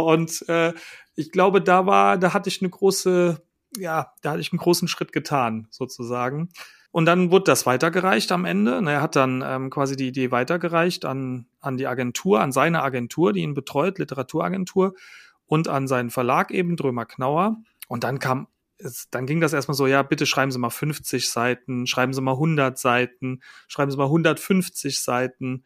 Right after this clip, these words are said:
das hab ich dann alles immer irgendwie gemacht. Ja, und dann, als ich eigentlich schon gedacht hab, da wird nichts mehr draus, in der Zwischenzeit hab ich tatsächlich noch ein anderes Buch geschrieben.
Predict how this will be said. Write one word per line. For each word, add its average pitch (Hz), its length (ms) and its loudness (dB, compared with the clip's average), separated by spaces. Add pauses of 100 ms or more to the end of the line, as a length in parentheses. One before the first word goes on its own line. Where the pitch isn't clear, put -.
(520)
das 127 140 -4
hab 156 80 2
ich 147 60 -2
dann 123 140 -4
alles 160 240 2
immer 151 260 -2
irgendwie 135 300 -2
gemacht. 123 580 -4 (240)
Ja, 104 120 -6
und 110 220 -10
dann, 127 160 -6
als 127 160 -4
ich - 160 -8
eigentlich 143 220 -2
schon 131 160 -2
gedacht 135 340 0
hab, 127 140 -6
da 107 160 -6
wird 180 220 0
nichts 139 220 -2
mehr 110 120 -6
draus, 120 300 -2
in - 20 2
der 117 100 0
Zwischenzeit 127 440 -4
hab 127 60 2
ich 123 80 -4
tatsächlich 131 340 -2
noch 113 80 -2
ein 107 80 -4
anderes 170 320 2
Buch - 200 -8
geschrieben. 151 520 -4